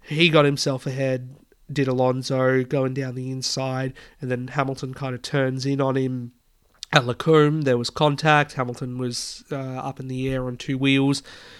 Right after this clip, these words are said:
uh, and was quick to admit that it was his fault, um, that, you know, he could have easily backed out of that, but,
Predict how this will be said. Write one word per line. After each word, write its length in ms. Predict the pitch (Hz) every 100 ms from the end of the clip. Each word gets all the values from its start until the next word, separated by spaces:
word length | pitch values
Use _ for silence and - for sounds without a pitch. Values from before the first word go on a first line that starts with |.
| - - -
uh, 640 | 131 127 123 123 123 123 135
and 460 | 131 127 127 135 -
was 240 | 147 143
quick 220 | - 220
to 100 | -
admit 240 | 151 139 135
that 100 | 131
it 60 |
was 140 | 131 127
his 180 | 139 -
fault, 560 | 139 143 151 - - 127
um, 440 | 135 127 123 127
that, 300 | 131 127 -
you 80 | 135
know, 220 | 127 123 123 -
he 200 | 147 131
could 140 | -
have 100 | 131
easily 320 | 127 123 131 123
backed 280 | 123 -
out 200 | 139 131
of 80 | 131
that, 300 | 127 123 123 _
but, 260 | 123 120